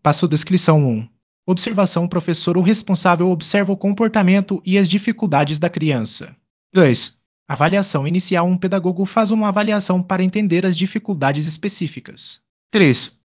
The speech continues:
Testes psicológicos. Um psicólogo aplica testes para avaliar habilidades cognitivas. Quatro.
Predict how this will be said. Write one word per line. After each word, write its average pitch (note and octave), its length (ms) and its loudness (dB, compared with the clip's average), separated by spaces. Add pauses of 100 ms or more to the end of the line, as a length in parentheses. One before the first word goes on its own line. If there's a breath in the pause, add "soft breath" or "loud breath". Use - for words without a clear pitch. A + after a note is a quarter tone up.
(120)
Testes A3 340 -2
psicológicos. C3+ 760 -2
Um D3+ 80 -2
psicólogo F#3 560 -2
aplica F3 400 -2
testes F3+ 420 -2
para F3 200 -2
avaliar F3+ 380 2
habilidades D#3 640 0
cognitivas. D3 1000 -4 (360)
Quatro. C3 360 0